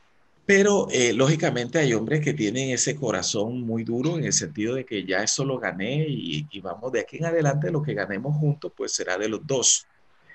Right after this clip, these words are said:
Entonces, y ella acepta, eh, ese tipo de compromiso. Entonces, hay hombres que sí el dinero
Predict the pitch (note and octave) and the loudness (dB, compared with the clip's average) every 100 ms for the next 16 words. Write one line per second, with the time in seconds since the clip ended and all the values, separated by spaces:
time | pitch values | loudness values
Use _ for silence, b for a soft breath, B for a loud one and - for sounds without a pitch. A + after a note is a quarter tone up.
0 | - A#2 B2 A2+ - D3+ - - A#2 A2+ | -10 -6 -2 0 4 6 4 2 -2 0
1 | B2 C#3+ D3+ - F#3 G3 - F2+ F2 - | 2 2 4 4 4 -4 -6 -6 -6 -12
2 | _ _ _ _ A4 - - B2 - D3 | _ _ _ _ -4 -4 -4 -2 0 0
3 | D3 D3 C#3+ A#2+ - G2+ F#2+ F#2 G2+ G2+ | -2 -2 0 -2 -4 -6 -4 -4 -4 -2
4 | - D2 B B B _ A#2 D#3+ D3 A#2+ | -4 -6 B B B _ -2 0 2 2
5 | A2+ C#3+ G#3 - C3 - C3+ D3 D#3 C3 | 2 2 0 0 0 2 2 2 2 0
6 | A#2+ A2+ A2+ D3 | 0 0 0 -2